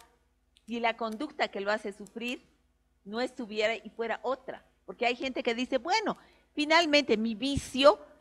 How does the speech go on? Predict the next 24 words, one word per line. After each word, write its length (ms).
no 200
es 180
malo, 580
¿ya? 160
O 60
sea, 600
yo 760
tomo 220
unos 260
traguitos, 640
pero 500
solamente 460
los 160
viernes. 420
Hay 200
otros 240
que 100
se 80
emborrachan 520
desde 200
el 60
lunes". 340
O 120
sea, 360